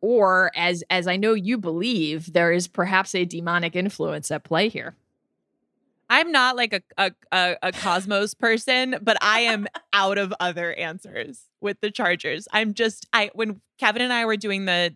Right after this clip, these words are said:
Speaker 2: the show on Sunday, I felt myself starting to say this thing about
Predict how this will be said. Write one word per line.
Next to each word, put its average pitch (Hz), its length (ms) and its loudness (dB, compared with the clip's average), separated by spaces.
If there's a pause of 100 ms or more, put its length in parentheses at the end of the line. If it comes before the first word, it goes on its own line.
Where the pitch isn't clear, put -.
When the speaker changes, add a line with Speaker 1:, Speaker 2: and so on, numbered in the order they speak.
Speaker 2:
the 185 100 -2
show 175 440 2
on 170 200 -2
Sunday, 165 560 -2 (420)
I 180 140 4
felt 208 420 -2
myself 202 460 0
starting 190 460 0
to 190 80 -4
say 175 240 -2
this 170 160 -2
thing 170 420 -2
about 165 440 0